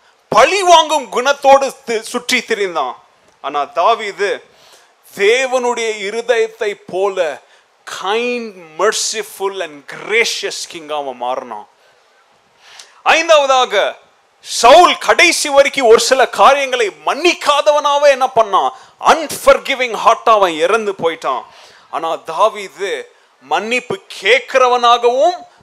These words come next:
பிறரை மன்னிக்கிறவனாகவும் அவன் என்ன செய்தான்? அவன் வாழ்ந்தான். உண்மைகளை முகற்றுக்கு நேராக வைத்து நம்மை கேள்வி கேட்கும் ஒரு சூழ்நிலையில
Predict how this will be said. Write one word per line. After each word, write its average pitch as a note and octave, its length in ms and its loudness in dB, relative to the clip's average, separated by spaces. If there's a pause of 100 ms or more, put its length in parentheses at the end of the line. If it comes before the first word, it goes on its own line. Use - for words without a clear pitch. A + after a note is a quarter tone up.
(160)
பிறரை G3+ 500 -2 (180)
மன்னிக்கிறவனாகவும் F3+ 1040 -6
அவன் D#3 120 -10
என்ன C#3+ 160 -12
செய்தான்? C3+ 420 -8
அவன் A2+ 260 -8 (400)
வாழ்ந்தான். B2 560 -2 (2750)
உண்மைகளை B3+ 1080 0 (120)
முகற்றுக்கு A3+ 760 -2
நேராக B3+ 580 4
வைத்து A3+ 720 2 (340)
நம்மை G#3 400 -2
கேள்வி C#4+ 460 -2
கேட்கும் A#3+ 400 -4
ஒரு G#3 280 0 (100)
சூழ்நிலையில G3+ 800 -2